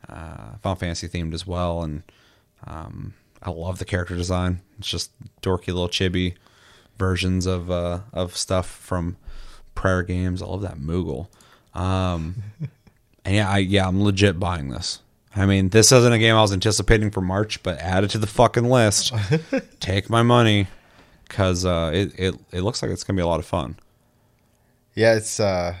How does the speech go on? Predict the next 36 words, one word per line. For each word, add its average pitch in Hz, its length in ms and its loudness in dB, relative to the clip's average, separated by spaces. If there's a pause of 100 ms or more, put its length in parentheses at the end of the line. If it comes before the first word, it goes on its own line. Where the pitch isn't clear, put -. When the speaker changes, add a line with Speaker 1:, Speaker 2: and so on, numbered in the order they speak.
(120)
Speaker 2:
it's 92 160 -8
interesting. 101 320 -4
Obviously, 104 600 0
like, 90 480 -4 (1040)
um, 82 680 -10 (1400)
at 90 100 -8
the 98 60 -4
end 95 100 -2
of 87 60 -6
the 95 60 -4
day, 87 60 -2
hopefully, 92 520 -6
like, 80 340 -8 (1200)
outside 101 340 -2
of 92 60 -6
the 92 80 -6
advertising 90 600 -4
for 87 220 -6
it, 76 80 -8
like, 82 200 -12
it 87 80 -6
actually 85 300 -6
does 80 220 -10
just - 280 -12
play 82 340 -10
well, - 400 -12
'cause 87 180 -12
that's 85 320 -10
really 80 220 -12
gonna 80 180 -14
be 80 120 -12
the, 78 260 -14
the 80 100 -12
big 80 220 -14
factor. 78 600 -12 (200)
Um, 73 160 -12